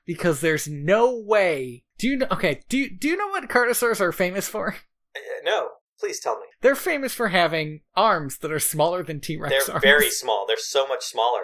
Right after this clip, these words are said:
Speaker 2: They're, they're about as small as that snake that we talked about earlier. Very teeny. Barely even there.
Speaker 1: I cannot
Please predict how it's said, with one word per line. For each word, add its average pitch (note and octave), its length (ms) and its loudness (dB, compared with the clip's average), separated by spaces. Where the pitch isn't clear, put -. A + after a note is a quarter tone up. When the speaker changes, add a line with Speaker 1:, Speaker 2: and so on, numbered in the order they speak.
Speaker 2:
They're, B2 180 6
they're D#3+ 140 8
about F3+ 160 8
as C3 100 4
small C#3 260 2
as C3+ 100 -6
that C3+ 220 4
snake D3+ 380 0
that A#2 120 -2
we G#2+ 80 -8
talked - 280 -2
about F#2+ 240 -2
earlier. F2+ 460 -10
Very D3+ 320 8
teeny. C#3 480 -4
Barely D3 320 4
even C3+ 240 -10
there. A#2+ 280 2
Speaker 1:
I A3+ 160 4
cannot G#3 640 -2